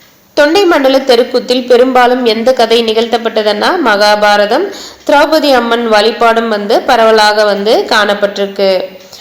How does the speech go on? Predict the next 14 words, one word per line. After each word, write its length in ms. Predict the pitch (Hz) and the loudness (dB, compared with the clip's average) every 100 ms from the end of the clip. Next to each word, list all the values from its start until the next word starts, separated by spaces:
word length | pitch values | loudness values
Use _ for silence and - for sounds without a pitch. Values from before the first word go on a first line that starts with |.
| - - 302 | -18 -2 0
பிரகலாதன் 640 | 320 381 370 294 285 285 | 2 2 4 2 2 0
கதை 320 | 262 233 254 | 0 2 2
வந்து 300 | 233 220 240 | 0 0 0
எந்த 300 | 214 240 269 | -2 -2 -2
பகுதிகள்ல 680 | 254 226 226 233 220 220 220 | 0 0 0 0 0 0 0
நிகழ்த்தினாங்கன்னா, 960 | 208 214 226 233 214 208 196 208 320 | -2 -4 -2 -2 -2 -2 -2 -2 -2
காரைக்குடியை 760 | 311 240 240 254 247 220 220 226 | 2 2 2 0 -2 0 0 0
சுற்றியுள்ள 520 | 226 226 240 226 214 | -4 -6 -2 -2 -2
பகுதிகள்ல 600 | 208 208 220 226 220 214 | 0 0 0 0 0 2
வந்து 300 | 208 196 214 | 0 0 -2
பிரகலாதன் 680 | 294 247 220 240 226 220 226 | 0 0 2 2 2 2 -2
கதையை 340 | 220 202 208 202 | -2 -2 0 0
வந்து 340 | 196 196 294 | -2 -2 -2
நிகழ்த்தினாங்க. 840 | 320 208 202 196 190 190 190 185 | 0 -2 -2 -2 -2 -2 2 2